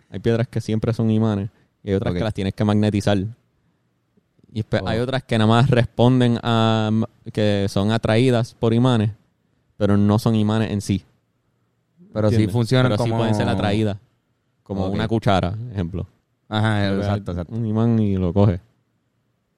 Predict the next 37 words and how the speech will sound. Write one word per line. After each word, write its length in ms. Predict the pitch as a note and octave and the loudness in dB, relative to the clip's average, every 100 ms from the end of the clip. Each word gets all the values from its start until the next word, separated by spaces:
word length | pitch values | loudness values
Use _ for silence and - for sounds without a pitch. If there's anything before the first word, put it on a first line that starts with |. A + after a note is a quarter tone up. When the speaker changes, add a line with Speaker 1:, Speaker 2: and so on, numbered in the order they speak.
| _ _ _ _ - | _ _ _ _ -4
Speaker 1:
Pero 220 | G2 F#2+ | 0 2
como 240 | G2+ G2+ | 2 2
que 80 | F#2+ | 0
un 100 | G2 | -2
zapato 460 | - G#2 G#2 G2+ G2 | -2 0 2 2 -2
no 100 | F#2 | -2
se 120 | F#2+ | -2
pega 120 | F#2 | 0
a 20 | |
un 120 | F#2+ F#2 | 0 0
imán. 380 | F2 G2 G#2+ G2+ _ _ _ _ _ _ _ | -2 -2 -4 -10 _ _ _ _ _ _ _
Speaker 2:
Cabrón, 420 | G#2+ C3+ C#3+ A#2 _ _ | -10 -6 -8 -10 _ _
Speaker 1:
<laughs> 120 | - | -4
¿Entiendes? 460 | C3+ A#2+ C3 G#2 G#2+ | -2 2 0 0 -4
Speaker 2:
hasta, 420 | A2 - A2+ G#2+ | -6 -6 -4 -4
hasta 320 | G#2 G#2+ - G#2 | -4 -6 -6 -6
es 80 | |
bien... 280 | A#2 C#3+ C#3+ - _ _ _ | -4 -4 -6 -14 _ _ _
Es 120 | A2+ | -4
bien 1040 | A#2+ D3 D3 D3 C#3+ C#3+ C#3 C3 A#2+ A2 G2 | -2 -2 -2 -6 -6 -8 -8 -6 -6 -8 -10
de, 100 | A2 | -8
como 260 | - A#2 A2+ | -4 -2 -2
de 60 | A2 | 0
Speaker 1:
Bien 20 | |
Speaker 2:
magia. 240 | C3+ C#3+ B2+ | 2 2 2
Speaker 1:
selectivo 540 | G#2 G2 B2 C3 A#2 | 0 -2 0 4 4
con 260 | A#2 G#2+ G2+ | 4 4 6
lo 120 | G#2 | 4
que 200 | G#2 F#2+ - | 4 0 -4
sí 340 | - A2 A2 | -6 0 0
puede 440 | A2+ A#2 A#2 A2+ G#2+ | 2 4 4 4 2
atraer 360 | A#2+ A#2 A#2+ A#2 | -2 0 2 2
y 120 | G#2 | 2
con 140 | G2+ | 4
lo 120 | G2 F#2+ | 4 2
que 120 | F#2 | 0
no. 180 | F#2+ | -2